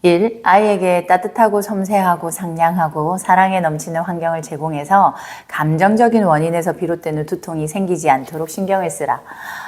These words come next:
아이와 신뢰감 있는 관계를 맺어서 아이에게 불안한 사건이나 상황이 생겼을 때 정신적인 지지와 위안을 줄 수 있어야 한다. 이것은 부모의 기본적인 역할이고 아이의 정-, 건강과 성장에 가장 큰 영향을 미치는 것이라는 점을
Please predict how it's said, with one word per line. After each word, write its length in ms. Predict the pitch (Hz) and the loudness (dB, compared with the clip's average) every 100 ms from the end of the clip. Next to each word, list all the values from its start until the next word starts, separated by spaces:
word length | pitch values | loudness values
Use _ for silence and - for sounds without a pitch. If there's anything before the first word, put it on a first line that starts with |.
| - - | -4 4
아이와 340 | 208 208 202 | 6 6 4
신뢰감 540 | 202 220 214 220 220 | 4 4 6 6 4
있는 240 | 196 180 175 | 2 -2 -4
관계를 380 | 180 180 175 165 | -4 -4 -2 -2
맺어서 380 | 156 156 151 | -2 -4 -2
아이에게 460 | 151 151 165 160 156 | 2 2 2 2 -2
불안한 400 | 160 180 170 160 | 0 0 2 0
사건이나 720 | 156 151 156 147 147 143 165 - - | -4 -8 -6 -6 -4 -4 -4 -8 -20
상황이 440 | - 208 202 190 175 | -4 2 4 4 0
생겼을 540 | 170 160 151 156 139 | -4 -4 -4 -6 -4
때 300 | 190 185 143 - - | 0 0 0 -10 -12
정신적인 600 | 170 170 220 220 202 196 | -6 0 4 4 4 2
지지와 520 | - 185 175 175 170 | 0 0 2 6 6
위안을 420 | 147 160 165 160 | 4 2 2 0
줄 200 | 151 160 | -6 -8
수 120 | 151 143 | -8 -8
있어야 300 | - - 147 | -10 -10 -12
한다. 400 | 147 - - - - - - - - | -14 -10 -10 -10 -20 -20 -20 -20 -2
이것은 420 | 175 180 175 180 | 2 4 2 -2
부모의 460 | 175 190 202 208 196 | 2 4 6 6 4
기본적인 600 | 202 214 247 214 170 160 | 2 4 4 4 2 0
역할이고 680 | 147 - 151 143 190 185 - | -4 -4 -6 -2 2 4 4
아이의 380 | 180 190 185 180 | 4 4 2 0
정-, 180 | 165 156 | -4 -12
건강과 760 | - - 165 165 190 202 185 175 | -10 -10 -6 0 0 0 2 2
성장에 500 | 180 233 226 202 185 | 2 0 2 2 0
가장 340 | - 147 156 160 | -6 -4 -4 -4
큰 320 | - 294 277 | -4 0 2
영향을 420 | 196 170 202 190 | 0 0 0 0
미치는 380 | 175 170 175 156 | -2 -6 -6 -4
것이라는 460 | 147 139 151 143 139 | -4 -4 -6 -6 -6
점을 360 | 143 147 202 | -6 -4 -6